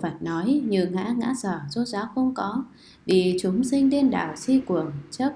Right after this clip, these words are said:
có, nên sinh các phiền não, nhân các phiền não nên có nghiệp.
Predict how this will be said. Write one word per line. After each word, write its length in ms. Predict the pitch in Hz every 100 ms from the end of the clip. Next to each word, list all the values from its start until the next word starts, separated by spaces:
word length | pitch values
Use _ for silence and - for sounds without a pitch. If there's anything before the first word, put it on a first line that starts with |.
| -
có, 300 | 180 190 269 - - -
nên 300 | 202 190 190
sinh 240 | 185 190
các 180 | 185 269
phiền 220 | - 143 139
não, 300 | 175 208 302 - - _
nhân 200 | 220 233
các 120 | 277 277
phiền 240 | 170 147
não 220 | 175 208 247
nên 200 | 262 262
có 180 | 226 269
nghiệp. 180 | 202